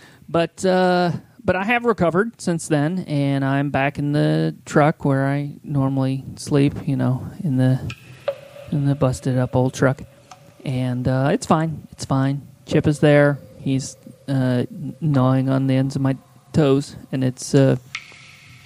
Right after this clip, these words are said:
it's fine. Everything's fine. So, uh, but we're back, and I, I have another guest. Um, it's pretty exciting. Uh, ran into this fellow, um, just on my way in,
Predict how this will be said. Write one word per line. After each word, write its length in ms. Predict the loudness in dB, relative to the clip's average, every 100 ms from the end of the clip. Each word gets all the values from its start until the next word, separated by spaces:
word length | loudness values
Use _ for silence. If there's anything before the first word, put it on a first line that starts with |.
| -12 -8
it's 160 | -8
fine. 120 | -10 -16 _ -12 0
Everything's 340 | 2 2 0
fine. 180 | -4 -16 -20 -20 -20 -20 -20 -18 -10
So, 480 | -2 0 2 2 2
uh, 280 | 2 0 0
but 160 | 0
we're 120 | 0 0
back, 340 | 0 -2 -4 -2
and 380 | 0 2 0 -2
I, 400 | 0 0 0 -2
I 20 | -2
have 200 | 0 0
another 240 | 0 0
guest. 540 | 0 -2 -2 -6 -8 -8 -8 -4
Um, 680 | 0 2 2 2 0 -4 -8 -4
it's 200 | -2 -2
pretty 200 | 0 0
exciting. 560 | 0 0 0 2 0 -4 -6
Uh, 640 | -2 0 0 0 0 -2 -4 -10
ran 360 | -2 0 2
into 240 | 0 -2 0
this 180 | 0 0
fellow, 640 | 2 4 4 4 2 -2 -2
um, 680 | 0 0 -2 -4 -6 -8 -12 _ -20 -4
just 340 | -2 -2 -4 -4
on 160 | 0 2
my 160 | 2
way 340 | 4 2 2 2
in, 260 | 2 -2